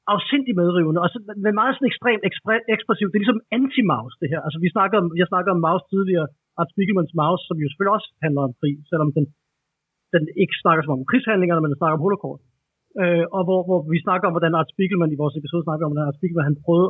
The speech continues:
at neddæmpe udtrykket. Altså underspille det følelsesmæssige. Så kan man sige, Nakazawa gør det modsatte. Øh, og han gør det så også lidt før. Altså han kommer en, en, en eventyrtegneserietradition, og det er det, han arbejder i. Og jeg synes, det viser, at Art Spiegelman, øh, Art Spiegelman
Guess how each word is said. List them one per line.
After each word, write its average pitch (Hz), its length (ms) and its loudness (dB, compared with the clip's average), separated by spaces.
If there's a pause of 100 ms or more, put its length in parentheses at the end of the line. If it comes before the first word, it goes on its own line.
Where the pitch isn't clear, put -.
at 151 60 0 (160)
neddæmpe 190 540 2 (120)
udtrykket. 131 440 -4 (380)
Altså 170 140 -2 (220)
underspille 190 640 2
det 139 140 -6
følelsesmæssige. 143 680 -2 (140)
Så - 60 -20
kan 208 120 2
man 185 100 0
sige, 196 120 2 (220)
Nakazawa 175 480 2
gør 165 100 4
det 170 100 0
modsatte. 190 400 0 (520)
Øh, 160 160 2
og 156 80 -4
han 165 80 0
gør 196 80 4
det 175 100 0
så 180 100 2
også 180 120 -2
lidt - 160 -6
før. 202 180 2
Altså 160 160 -6
han 170 160 0
kommer 220 220 4
en, 156 60 -2 (100)
en, 139 80 0 (160)
en 139 120 -4
eventyrtegneserietradition, 160 840 -2
og 151 60 -6
det 160 60 -4
er 165 40 -4
det, 196 100 4
han 160 140 0
arbejder 190 280 2
i. - 20 -6 (680)
Og 185 100 0
jeg 214 120 2
synes, 233 160 2 (1040)
det 202 160 2
viser, 247 320 2
at 175 140 0
Art 170 120 0
Spiegelman, 220 340 0 (360)
øh, 170 300 -4
Art 170 100 2
Spiegelman 262 280 2